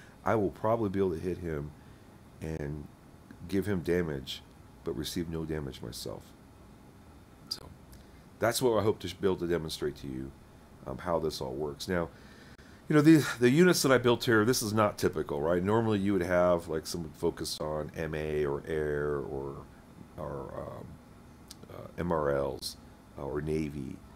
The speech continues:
you know, something like that. <clears throat> And I had to build a lot of stuff 'cause I wanted to show everybody different things. So I built, I built some Navy, I built some air,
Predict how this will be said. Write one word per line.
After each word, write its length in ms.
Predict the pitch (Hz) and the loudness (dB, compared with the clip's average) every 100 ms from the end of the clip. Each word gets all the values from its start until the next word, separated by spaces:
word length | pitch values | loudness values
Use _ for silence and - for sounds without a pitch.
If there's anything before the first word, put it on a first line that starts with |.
| - - - | -20 -20 -10
you 80 | 73 | -8
know, 120 | 67 | -6
something 300 | - 95 92 | -4 -2 -2
like 180 | 71 - | -4 -6
that. 240 | 71 - - - | -10 -12 -16 -12
<clears throat> 100 | 156 151 131 104 - - | -6 -4 -4 -6 -8 -2
And 140 | 95 | 2
I 60 | 104 | 4
had 140 | 107 | 2
to 40 | 87 | 2
build 200 | 85 73 | 2 2
a 40 | |
lot 240 | 65 69 | 0 -2
of 80 | 65 | -4
stuff 320 | - 55 - | -8 -10 -10
'cause 140 | - 80 | -4 0
I 40 | |
wanted 160 | 85 76 | 0 -2
to 60 | |
show 220 | 67 78 71 | -4 -2 -2
everybody 300 | 69 71 65 | -4 -6 -10
different 300 | - 57 - | -10 -14 -12
things. 260 | 71 71 | -10 -8
So 140 | - 80 | -4 -4
I 40 | |
built, 320 | 78 87 82 - - - - | 0 0 0 -10 -20 -20 -2
I 80 | 101 | 2
built 200 | 107 107 | 2 2
some 180 | - 95 | 0 0
Navy, 400 | 85 85 85 85 | 2 2 2 2
I 60 | |
built 200 | 80 82 | 2 0
some 160 | - 78 | -2 -6
air, 400 | 76 78 76 78 | -2 -2 0 -2